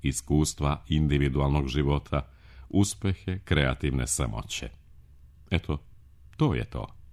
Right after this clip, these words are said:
Usledilo je dve nedelje vređanja,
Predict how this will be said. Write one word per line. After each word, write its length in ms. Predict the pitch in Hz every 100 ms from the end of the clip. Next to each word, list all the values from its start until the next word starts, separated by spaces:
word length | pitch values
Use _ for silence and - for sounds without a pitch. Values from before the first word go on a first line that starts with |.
| - - - - - - - - - - - - - - - - - - - - -
Usledilo 440 | 95 - 92 90
je 60 | 82
dve 200 | 69 80
nedelje 360 | 73 69 62 58
vređanja, 720 | 60 65 65 71 69 67